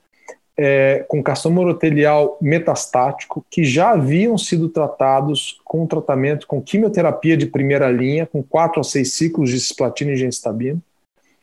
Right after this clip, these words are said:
e que foram randomizados, metade recebeu avelumab de manutenção e metade recebeu, foi só, só segmento, né? Vamos lembrar que esses pacientes tinham que ter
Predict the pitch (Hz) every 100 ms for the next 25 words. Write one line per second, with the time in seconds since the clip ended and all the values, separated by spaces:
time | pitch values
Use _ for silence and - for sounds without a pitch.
0 | _ - 139 180 208 202 190 196 196 156
1 | 147 143 127 - 139 143 143 160 170 147
2 | 143 135 127 147 139 143 131 151 147 135
3 | 156 202 180 147 139 156 151 135 127 120
4 | - 143 170 214 _ - _ 160 180 -
5 | 147 147 139 160 151 160 135 131 139 -
6 | _ _ _ _ _ _ _ - - -
7 | 151 - 147 151 92 - - 143 151 -
8 | - 165 156 160 143 127 113 - 113 123
9 | 120 139 135 147 143 131 - 143 165 156
10 | - 175 170 - 175 170